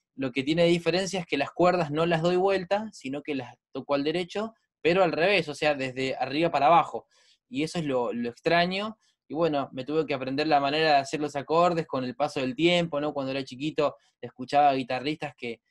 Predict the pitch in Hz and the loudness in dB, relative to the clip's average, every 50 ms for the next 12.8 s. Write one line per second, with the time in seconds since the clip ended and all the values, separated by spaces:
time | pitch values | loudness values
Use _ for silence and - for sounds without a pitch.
0 | _ _ _ _ - 120 - - 147 151 147 135 131 - - 143 143 147 147 139 | _ _ _ _ -10 -10 -6 -4 -2 -2 -2 -2 -4 0 2 2 2 2 -2 -4
1 | - - 120 117 117 123 123 135 139 143 139 135 120 123 123 123 - 151 160 175 | -6 -8 -8 -8 -8 -6 -4 -2 0 0 0 -2 -4 -6 -8 -6 -4 -2 -2 -2
2 | 175 160 160 156 143 127 120 - 120 120 - 139 139 139 143 139 131 123 - 127 | 0 0 0 0 -2 -4 -6 -8 -10 -6 -2 2 4 4 4 4 2 0 -4 -8
3 | 117 - 143 143 147 139 - - 123 117 113 - 117 123 135 147 156 165 170 170 | -2 0 0 0 0 -2 -6 -8 -8 -8 -6 -6 -4 -2 0 2 2 2 2 0
4 | - - _ _ _ _ _ _ - 113 - - 127 - 139 135 135 135 127 123 | -2 -10 _ _ _ _ _ _ -14 -14 -14 -14 -10 -8 -6 -4 -4 -4 -4 -6
5 | 117 120 131 139 139 131 127 117 - _ _ _ _ _ _ - 135 143 139 - | -6 -6 -6 -4 -2 -2 -4 -4 -6 _ _ _ _ _ _ -8 -6 -6 -6 -6
6 | - 131 139 147 147 - 139 131 131 143 156 165 165 156 143 - 131 120 117 113 | -4 -4 -2 -4 -4 -4 -4 -4 -4 -2 -2 -2 -2 -2 -2 -4 -4 -4 -4 -4
7 | 113 113 110 110 - - - - _ _ - 120 - 143 147 135 139 139 135 139 | -4 -6 -6 -10 -14 -20 -20 -20 _ _ -16 -8 -4 -4 -4 -2 -4 -4 -4 -4
8 | 151 156 151 - 131 123 123 123 131 143 156 165 170 180 196 226 226 - _ _ | -4 -4 -4 -4 -4 -4 -4 -2 -2 0 2 4 4 4 4 2 0 -6 _ _
9 | _ _ _ _ 120 120 120 117 135 143 135 127 120 - - 127 123 131 143 160 | _ _ _ _ -10 -8 -6 -6 -4 -4 -4 -4 -6 -6 -6 -6 -4 0 0 2
10 | 165 156 156 160 170 156 139 131 139 139 139 - - 147 147 143 131 123 - - | 2 4 4 4 4 4 2 0 -2 -4 -4 -4 -2 0 0 0 0 -2 -2 -6
11 | 123 120 123 117 - 143 143 135 135 139 139 139 131 - 127 117 143 147 156 170 | -6 -6 -6 -4 -4 -4 -4 -2 -4 -4 -4 -4 -6 -8 -6 -4 -2 0 0 0
12 | 180 170 165 139 120 120 113 107 117 127 143 143 131 120 117 | 0 0 0 0 0 -4 -8 -8 -6 -4 -4 -4 -4 -6 -10